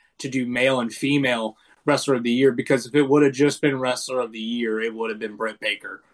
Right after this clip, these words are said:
Um, it's plain and simple, man. She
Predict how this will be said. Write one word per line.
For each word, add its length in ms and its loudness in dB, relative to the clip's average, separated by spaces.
Um, 420 2
it's 220 2
plain 280 4
and 120 4
simple, 340 2
man. 300 0
She 440 0